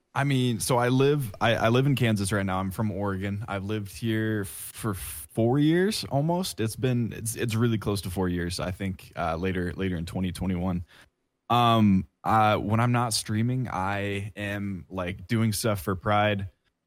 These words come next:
or, like, working on stuff for my stream. Uh, and also, like, my day job is I'm a firefighter, so I,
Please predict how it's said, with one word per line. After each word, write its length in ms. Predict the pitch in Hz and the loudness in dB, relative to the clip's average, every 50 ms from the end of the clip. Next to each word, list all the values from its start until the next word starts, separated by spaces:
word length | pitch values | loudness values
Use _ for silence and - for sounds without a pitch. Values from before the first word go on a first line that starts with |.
| _ _ - | _ _ -2
or, 460 | 104 104 104 101 98 95 95 95 95 | 0 2 4 4 4 4 2 2 0
like, 200 | 92 92 90 98 | 0 -2 -2 -2
working 280 | 104 101 95 90 107 98 | -2 -2 -2 -2 -2 -2
on 80 | 95 | -2
stuff 220 | 92 - 101 95 95 | -2 -2 -4 -4 -4
for 100 | - 98 | -4 -4
my 120 | 95 87 | -4 -4
stream. 480 | 92 - - 104 104 107 104 98 101 - - | -4 -4 -2 -2 -2 -2 -2 -4 -4 -4 -4
Uh, 300 | 92 92 90 87 82 - | -2 -2 -2 -2 -2 -4
and 220 | 87 95 98 92 | -4 -4 -4 -4
also, 260 | - 95 92 - 92 87 | -4 -4 -4 -4 -4 -4
like, 240 | 87 87 90 - - - | -4 -4 -6 -10 -10 -6
my 140 | 98 98 92 | -4 -2 -2
day 200 | 85 98 98 98 | 0 0 0 2
job 280 | 95 98 95 95 92 90 | 2 2 2 4 2 2
is 180 | 87 85 85 | 0 0 -2
I'm 220 | 87 - 90 92 87 | -2 -2 -2 -2 -2
a 40 | - | -2
firefighter, 680 | - 92 92 92 95 95 104 98 95 107 113 120 117 | 0 0 0 0 0 0 -2 0 0 0 -2 -2 -4
so 300 | - - - 90 85 85 | -6 -6 -4 -4 -4 -4
I, 140 | - 78 | -4 -6